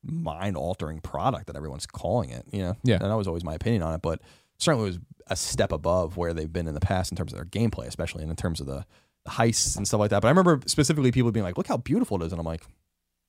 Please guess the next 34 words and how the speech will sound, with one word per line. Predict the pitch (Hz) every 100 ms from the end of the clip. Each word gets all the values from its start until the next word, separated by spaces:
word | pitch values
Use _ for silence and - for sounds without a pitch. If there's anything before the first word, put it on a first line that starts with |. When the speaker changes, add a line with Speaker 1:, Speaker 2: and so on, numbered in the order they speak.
| -
Speaker 2:
Oh, |
yeah, | 135 123
I |
remember | 123 117 110
that. | 95
You | 110
were |
saying | 107 110 107
something. | 104 101 107 107
You | 110 104
were | 95
like, | 156
Speaker 1:
I |
Speaker 2:
"This | 180
Speaker 1:
wrote, | 208
Speaker 2:
is |
Speaker 1:
I | 170
got | 208 123
Speaker 2:
good." | 92
Speaker 1:
fucking | 131 101
destroyed | 82 - 120 127 104
on | 90
the | 120
Speaker 2:
Yeah, | 110
Speaker 1:
internet | 104
Speaker 2:
yeah. | 98
Speaker 1:
for, |
like, | 90 90
I'd | 98
be | 92
like, | 87 85
"I'm | 76 120 139
sorry, | 92 113 107
like, | 92 90 - -